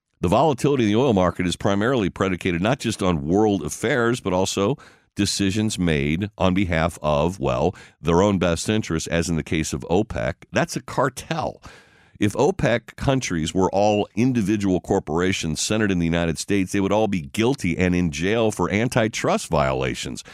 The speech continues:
They sit down at the table and coordinate the price. That, I mean, that's a fact, Jack. There's nothing else you can do about that.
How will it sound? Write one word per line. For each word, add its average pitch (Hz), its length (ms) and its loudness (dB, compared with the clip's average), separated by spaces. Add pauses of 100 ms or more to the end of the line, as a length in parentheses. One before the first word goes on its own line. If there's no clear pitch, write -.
(300)
They 208 100 0
sit 214 300 -2
down 214 180 4
at 196 80 0
the 156 80 -2
table 180 380 0
and 151 100 0
coordinate 165 560 2
the 131 80 -10
price. - 580 -2 (4000)
That, 156 220 0
I - 20 0
mean, 139 300 0
that's - 220 -2
a 113 40 -2
fact, 180 380 -2
Jack. 67 380 0
There's 90 160 0
nothing 123 240 0
else 110 180 -2
you 101 60 -8
can 85 120 -2
do 202 160 0
about 60 260 -4
that. 53 200 -8